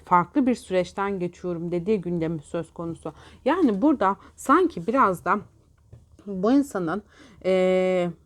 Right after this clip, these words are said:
bir şeyleri bile isteye, sizi üzmek, sizi bitirmek, hayatına başkasını almak, bunları bile isteye yapmadığı karmaları ya hani, e, biz farkında değiliz. Evet, belki bazen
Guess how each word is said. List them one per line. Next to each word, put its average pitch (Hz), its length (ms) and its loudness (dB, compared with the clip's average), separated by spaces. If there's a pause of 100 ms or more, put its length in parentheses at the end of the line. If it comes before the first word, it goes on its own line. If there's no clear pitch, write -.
(920)
bir 185 80 -4
şeyleri 226 680 0 (420)
bile 202 280 2
isteye, 170 540 -6 (400)
sizi 190 300 -6
üzmek, 180 600 -4
sizi 175 340 -4
bitirmek, 165 640 -4 (320)
hayatına 185 600 2
başkasını 175 580 -4
almak, 165 580 -2
bunları 277 320 2
bile 208 180 2
isteye 226 360 0
yapmadığı 180 760 -2 (360)
karmaları 277 580 2
ya 202 280 2
hani, 214 260 0 (260)
e, 196 320 -2
biz 196 260 -8
farkında 262 520 0
değiliz. 240 280 0
Evet, 226 280 -2
belki 240 280 0
bazen 233 400 0